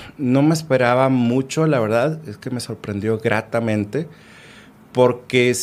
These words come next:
Apodaca no, al menos en, en, en algunas percepciones, no,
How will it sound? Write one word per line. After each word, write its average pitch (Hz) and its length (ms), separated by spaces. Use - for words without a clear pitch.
Apodaca 120 640
no, 135 380
al 123 160
menos 143 320
en, - 180
en, 110 240
en 113 120
algunas 123 320
percepciones, 123 640
no, 117 520